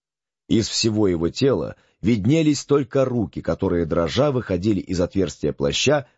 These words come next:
потрясая чашкой. В знак благочестия и покорности провидению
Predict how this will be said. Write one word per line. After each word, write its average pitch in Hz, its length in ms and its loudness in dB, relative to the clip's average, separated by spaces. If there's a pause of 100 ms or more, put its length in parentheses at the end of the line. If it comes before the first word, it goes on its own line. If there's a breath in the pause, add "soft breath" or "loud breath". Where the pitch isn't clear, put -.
потрясая 90 600 0
чашкой. 52 640 -10 (680)
В 71 120 -4
знак 80 340 0
благочестия 78 760 -2
и 69 100 -2
покорности 90 680 -2
провидению 95 720 0